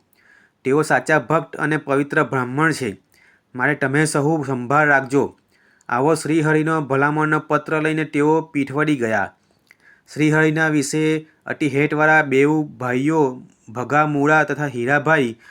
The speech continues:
હરજીભાઈ તેમજ ભાયા રૂડા વગેરે સહુ સત્સંગીઓએ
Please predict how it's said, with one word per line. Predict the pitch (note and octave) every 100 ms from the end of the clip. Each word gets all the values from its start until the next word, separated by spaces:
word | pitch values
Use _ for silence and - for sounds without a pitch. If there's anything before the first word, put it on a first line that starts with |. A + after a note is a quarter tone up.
| - _ -
હરજીભાઈ | B2+ B2 D3+ C#3+ D#3+ C#3+
તેમજ | C#3+ C3+ D3+
ભાયા | C3+ G#2+ B2 B2 D3 D3+
રૂડા | C#3 D3+ D#3
વગેરે | D#3 B2 C#3 D3+
સહુ | - C3+ D3+
સત્સંગીઓએ | D3+ C3 D3 D3+ D#3 D#3+ E3 C#3+ A#2